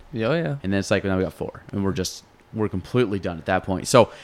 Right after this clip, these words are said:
Speaker 2: how was it like growing up with a br-, with a twin brother?
Speaker 1: Uh, I mean, it's, it's exactly as you see on T V or in the news somewhere. You fight until you're best friends at sixteen.
Speaker 2: Um, are you guys, uh, identical?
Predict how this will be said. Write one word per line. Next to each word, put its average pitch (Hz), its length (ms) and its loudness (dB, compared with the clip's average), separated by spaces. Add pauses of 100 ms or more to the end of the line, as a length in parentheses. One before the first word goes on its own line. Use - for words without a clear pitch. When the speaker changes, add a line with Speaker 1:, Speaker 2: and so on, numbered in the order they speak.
(120)
Speaker 2:
how 143 100 10
was 139 120 12
it 131 80 8
like 123 200 8
growing 110 220 6
up 107 100 4
with - 100 -4
a 92 40 -4
br-, 101 240 -8
with 107 180 0
a 98 60 0
twin 98 260 -2
brother? 90 380 0 (420)
Speaker 1:
Uh, 147 640 2 (220)
I 127 120 2
mean, 143 160 10
it's, 143 280 6
it's 151 300 0 (240)
exactly 120 680 2
as 117 160 2
you 117 80 0
see 107 380 -4
on 104 160 -4
T 104 180 -4
V 104 240 -2
or 107 60 -2
in 104 80 -4
the 104 60 -4
news 101 280 -4
somewhere. 101 320 -2
You 101 160 -2
fight 92 320 -2
until 98 260 -4
you're 90 360 -4 (500)
best 101 260 -4
friends 101 300 -4
at 92 100 -6
sixteen. 92 540 -8 (400)
Speaker 2:
Um, 120 420 8
are 127 80 6
you 123 120 4
guys, 127 500 6 (640)
uh, 104 540 6 (120)
identical? 139 640 0